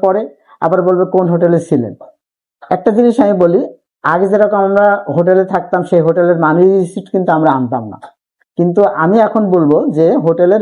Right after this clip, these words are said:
মানি রিসিপ্টটা অবশ্যই যাতে সবাই নিয়ে আসে। কারণ আমার ক্ষেত্রে এবার হয়েছে, আমি তো ইন্ডিয়াতে কতবার গেছি আমার মনেও নাই। আমার টোটাল এখন পাঁচটা পাসপোর্ট চলতেছে, তার ভিতরে ইন্ডিয়াতে আমার অজস্রবার যাওয়া আছে,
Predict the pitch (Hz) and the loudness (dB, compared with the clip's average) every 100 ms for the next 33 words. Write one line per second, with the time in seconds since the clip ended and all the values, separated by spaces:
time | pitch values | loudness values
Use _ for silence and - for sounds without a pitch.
0 | 170 151 170 180 175 190 - 233 - - | 0 0 0 0 -2 -4 0 -2 -2 -20
1 | _ - 147 165 190 - 254 254 220 170 | _ -4 0 0 0 0 0 2 0 2
2 | 170 151 - - _ - 165 160 170 160 | 0 0 -10 -20 _ -2 0 2 2 2
3 | 147 120 120 147 185 269 - - _ - | 0 -4 -2 0 0 0 -6 -20 _ -4
4 | 151 233 226 214 190 175 160 156 156 - | -2 0 -2 -2 2 2 2 0 0 -2
5 | - 160 208 214 226 214 214 208 208 214 | -2 -2 0 2 2 2 2 0 0 -2
6 | 196 196 190 185 185 185 185 175 165 170 | -2 0 -2 -2 -2 -2 -2 0 0 2
7 | 175 156 - _ _ - 147 156 160 170 | 2 0 -4 _ _ -8 -2 -2 0 -2
8 | 165 170 165 165 165 - 165 165 160 180 | 0 0 -2 -4 -6 -4 -2 -2 -4 -6
9 | 170 175 147 160 147 131 143 151 156 165 | -2 -2 0 -2 -2 -2 -2 -2 0 0
10 | 160 160 156 170 175 123 151 190 202 175 | 0 0 0 -2 -2 0 0 0 0 -2
11 | 147 123 123 117 | -2 -2 -6 -8